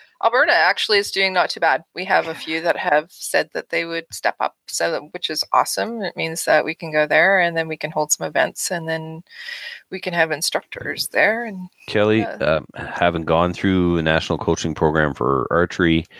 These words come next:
Speaker 2: uh, being involved with ipsic and knowing the challenges they have with finding instructors for R O and Black Badge,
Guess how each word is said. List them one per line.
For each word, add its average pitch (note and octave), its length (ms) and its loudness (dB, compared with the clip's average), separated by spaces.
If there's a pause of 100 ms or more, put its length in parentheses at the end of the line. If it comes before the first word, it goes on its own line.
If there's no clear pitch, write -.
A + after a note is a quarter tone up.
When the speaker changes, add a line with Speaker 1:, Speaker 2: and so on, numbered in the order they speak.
(420)
Speaker 2:
uh, C#2+ 260 4
being D#2 240 0
involved D2+ 380 4
with C#2 80 2
ipsic D#2+ 440 0
and D2 100 2
knowing D2 300 2
the C#2+ 80 0
challenges D2+ 520 0
they C#2+ 160 4
have D2 180 2
with C#2+ 140 -2
finding D2 260 2
instructors D2 560 0
for - 160 -2
R C#2+ 200 4
O D2+ 160 4
and C#2 120 0
Black C#2+ 240 2
Badge, F2 320 2